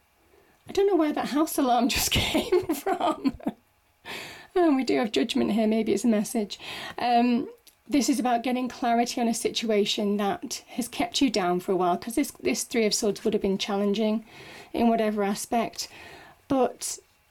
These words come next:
it's almost kind of like suddenly there's a, a light and load in your mind. The negativity is leaving you and you're feeling positive. You're feeling ready to move forward, to mentally move on.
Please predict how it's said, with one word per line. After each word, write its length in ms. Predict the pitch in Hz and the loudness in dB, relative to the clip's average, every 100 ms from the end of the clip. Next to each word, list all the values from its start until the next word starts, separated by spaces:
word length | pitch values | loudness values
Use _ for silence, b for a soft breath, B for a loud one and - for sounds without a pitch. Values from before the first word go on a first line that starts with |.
| _ - | _ 0
it's 240 | 269 - | 2 4
almost 360 | 285 320 277 - | 4 6 4 0
kind 320 | 240 269 285 | 2 4 2
of 140 | 254 | 0
like 260 | 226 - - | -2 -2 -4
suddenly 640 | - 269 311 277 208 156 | -2 0 2 2 2 0
there's 300 | 190 208 214 | 0 0 0
a, 140 | 214 - | 0 0
a 100 | 220 | 0
light 440 | 220 208 214 - | 0 2 0 0
and 180 | 220 214 | 2 4
load 260 | 196 208 214 | 4 2 4
in 140 | 208 | 2
your 160 | 202 196 | 2 2
mind. 540 | 208 202 202 214 - | 2 0 2 0 0
The 60 | 196 | 0
negativity 760 | 202 208 - 240 226 - 214 | 0 0 -4 -2 -2 0 2
is 100 | 208 | 2
leaving 460 | 214 208 208 196 196 | 2 2 4 2 2
you 280 | 196 190 - B B B B - | 2 0 -4 B B B B -6
and 420 | 254 233 233 233 | 0 2 2 2
you're 140 | 254 | -2
feeling 540 | 208 - 277 330 311 226 | -4 0 4 6 4 2
positive. 800 | - 233 233 262 - - 208 - | -2 -2 -2 -2 -4 -2 -2 -2
You're 140 | 226 | -2
feeling 440 | - - 262 269 208 | -2 0 4 4 4
ready 260 | 233 240 233 | 2 0 -4
to 160 | - | 0
move 280 | 208 214 233 | 2 2 2
forward, 640 | - 196 220 196 175 - - B B B B B B B - | -2 0 2 2 0 -6 -14 B B B B B B B 0
to 120 | 262 | 2
mentally 520 | 254 247 277 - 247 | 4 6 4 4 2
move 260 | 214 196 185 | 4 4 2
on. 340 | 160 - 208 | -2 -4 -8